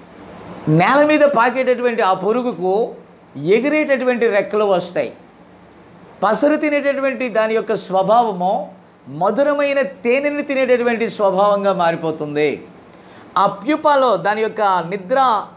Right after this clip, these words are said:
సమయం పూర్తయిన తర్వాత అది రెక్కలు కలిగి బయటకు వచ్చి దాని జీవితం ఎంత విచిత్రంగా ఉంటుందంటే గాలిలో ఎగురుతూ ఉంటుందండి.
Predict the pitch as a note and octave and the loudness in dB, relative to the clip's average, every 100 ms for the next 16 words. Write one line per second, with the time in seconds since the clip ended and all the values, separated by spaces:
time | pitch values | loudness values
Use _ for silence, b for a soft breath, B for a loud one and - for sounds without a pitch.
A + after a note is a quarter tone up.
0 | - - - - - - G#3 A#3 C4 B3+ | -20 -20 -20 -20 -20 -6 -2 0 0 -2
1 | F3+ A3 B3 B3 A#3+ A3+ G#3 G3+ G3 F#3+ | -4 -4 0 0 0 0 0 2 0 0
2 | - D3 G2+ - - - - - - - | -2 -2 -4 -16 -20 -20 -20 -20 -20 -20
3 | - - - - B3 A3 F#3+ A3 A3 - | -20 -20 -8 0 2 4 4 0 -2 -2
4 | D4+ D#4 C4+ C4+ B3+ G#3 A3+ A3 G#3 G#3 | 0 2 0 0 0 0 -2 -2 -2 -2
5 | - G#3+ F3 F#3 F#3+ F#3+ - - - D#3+ | -2 -2 0 -2 -4 -8 -14 -20 -6 -2
6 | F#3 - A#3 B3 A#3 G3+ G3 F#3+ F#3 A#3+ | -2 -2 -4 2 2 2 0 0 -2 -4
7 | - A3 G#3+ G3+ F#3+ F#3 F3+ F3 D3 A2 | -2 -2 2 2 2 -2 -2 -2 -4 -4
8 | D3+ E3+ G#3 A3 F#3+ F3 D3+ D3 B2+ C3+ | 0 2 2 2 2 2 2 -2 -2 -6
9 | B2+ A#2+ A2+ G#2+ G#2+ | -6 -10 -12 -12 -16